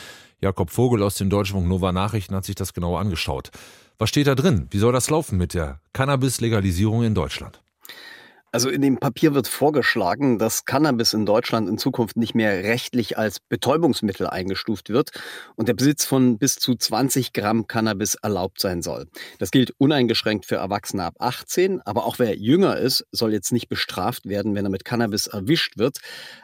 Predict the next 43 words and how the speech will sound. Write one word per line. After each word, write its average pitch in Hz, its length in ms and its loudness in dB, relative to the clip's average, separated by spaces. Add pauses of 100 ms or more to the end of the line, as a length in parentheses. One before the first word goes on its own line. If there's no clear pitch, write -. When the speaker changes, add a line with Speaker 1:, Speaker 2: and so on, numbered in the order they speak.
Speaker 2:
Allerdings, 131 500 2
da 127 100 2
soll 143 140 2
die 135 80 4
Polizei 127 400 0
das 120 140 0
Cannabis 113 400 -2
beschlagnahmen 123 880 -2
und 165 240 2 (440)
die 117 100 2
Jugendämter 113 540 2
könnten, 165 600 0
so 117 180 -2
sieht 127 160 0
das - 140 -4
zumindest 123 320 2
jetzt 110 200 -4
der 101 120 0
Vorschlag 101 500 0
vor, 139 400 0
Jugendliche, 143 640 0
die 120 100 0
mit 117 220 0
Hasch 131 140 -2
erwischt 127 340 -2
wurden, 117 320 2 (240)
zu - 140 -2
einem 123 260 4
Präventionskurs 123 1040 0
verpflichten. - 720 -10 (1000)
Speaker 1:
Jetzt 127 200 -2
gehen 214 160 4
wir 214 100 4
davon 170 240 2
aus, 165 260 2
wir 151 80 2
sind 156 200 2
über 147 220 2
achtzehn 175 440 0
und 123 240 0
wollen 147 480 2
Cannabis 151 560 0
konsumieren, 151 760 2